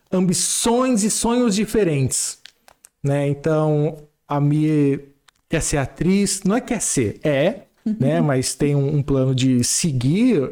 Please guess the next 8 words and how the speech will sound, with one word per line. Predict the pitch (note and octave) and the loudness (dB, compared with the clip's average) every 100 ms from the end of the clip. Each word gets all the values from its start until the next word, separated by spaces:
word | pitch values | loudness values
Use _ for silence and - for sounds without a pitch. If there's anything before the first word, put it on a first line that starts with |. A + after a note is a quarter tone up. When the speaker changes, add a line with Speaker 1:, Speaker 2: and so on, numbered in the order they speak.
| - - | -10 -8
Speaker 1:
com | B2+ | -4
essa, | A2+ A#2+ A2 G2+ G2+ - _ _ | -2 0 0 0 -2 -6 _ _
com | - C3 | -4 -4
essa | - A#2+ | -2 0
linha, | A2 F3+ | 0 0
dessa | D3 - | 0 -2
carreira, | A#2+ A2+ - B2 G#3 G3 | -4 -6 -2 0 0 0
né? | A#3 | -2